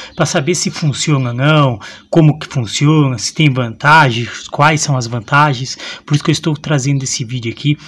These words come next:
Estou aqui num site oficial do Robô de Prêmios. Quero estar deixando esse site aqui abaixo pra vocês,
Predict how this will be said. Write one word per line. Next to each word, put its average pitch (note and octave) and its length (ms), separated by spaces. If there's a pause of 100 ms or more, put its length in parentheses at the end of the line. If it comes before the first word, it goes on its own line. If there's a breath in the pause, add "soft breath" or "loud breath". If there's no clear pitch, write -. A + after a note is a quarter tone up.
(120)
Estou D3+ 280
aqui - 180
num D#3+ 160
site - 580
oficial C#3+ 520
do B2+ 100
Robô B2+ 320
de A2+ 140
Prêmios. B2+ 480 (500 loud breath)
Quero E3+ 200
estar D#3+ 440
deixando D3 500
esse F3+ 260
site D3 380
aqui - 180
abaixo D3 400
pra C#3 120
vocês, C#3 440